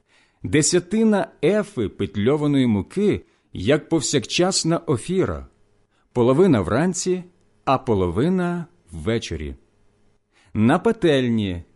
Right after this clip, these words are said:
на олії розчинену, спражиш її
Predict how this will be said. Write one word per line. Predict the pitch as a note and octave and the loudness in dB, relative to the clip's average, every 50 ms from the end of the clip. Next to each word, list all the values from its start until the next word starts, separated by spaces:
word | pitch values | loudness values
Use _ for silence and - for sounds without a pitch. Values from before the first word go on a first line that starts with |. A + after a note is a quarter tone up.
| _ _ | _ _
на | - F#2+ A2+ C#3+ E3+ | -4 -2 0 0 0
олії | - F#3 G3 F#3+ E3+ D3 B2+ A2 F#2 F2+ F2+ | 2 2 2 4 4 2 0 0 0 -2 -2
розчинену, | G2+ F#2+ E2+ - - - E3 F3+ F#3+ E3+ A#2 F#2 E2 D#2 D2 - _ _ _ _ | -2 -2 -4 -6 -6 -4 -4 -2 0 0 0 -2 -2 -4 -8 -12 _ _ _ _
спражиш | - - - - - G#2 G2 A2+ D3 D#3+ D#3 D#3+ D#3 - | -10 -10 -6 -4 -4 -2 0 0 0 -2 -4 -6 -6 -6
її | B2 A#2 B2 A2+ F#2+ F2 D#2+ D2 C#2 | -6 -4 -4 -4 -4 -4 -6 -8 -10